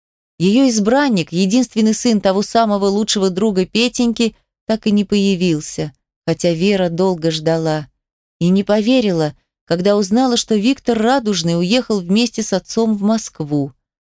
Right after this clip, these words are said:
Она надеялась, что это просто ошибка, ведь Витя любит ее. Даже тогда не желала верить, когда подруги с насмешкой и косыми взглядами шушукались за спиной у Веры.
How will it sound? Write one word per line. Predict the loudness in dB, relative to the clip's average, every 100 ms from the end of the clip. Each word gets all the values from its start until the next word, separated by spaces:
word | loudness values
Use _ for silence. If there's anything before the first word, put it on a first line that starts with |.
| _ _ _ _
Она | 0 2
надеялась, | 2 0 2 2 2
что | -2 -4
это | -4
просто | -4 -6 -2 -2
ошибка, | -2 -4 -6 -6 -4
ведь | -4 -6 -2
Витя | 0 0 -4 -6 -8 _ _ _ -4
любит | 0 2 0 0
ее. | -2 -2 -4 -10 -20 _ _ _ _ _ _ _ _
Даже | 0 0 0
тогда | 0 2 2
не | 2 2
желала | 2 2 2 0
верить, | 2 2 0 -4 -8 _ _ _
когда | -4 0 0
подруги | 2 0 0 0
с | 0
насмешкой | 0 0 0 0 0 0 0
и |
косыми | 0 -2 0 0 0
взглядами | 0 2 2 2 0 -2
шушукались | 0 0 0 0 0 0
за | 0
спиной | -2 -2 0 2 0
у | 0
Веры. | 2 2 0 -4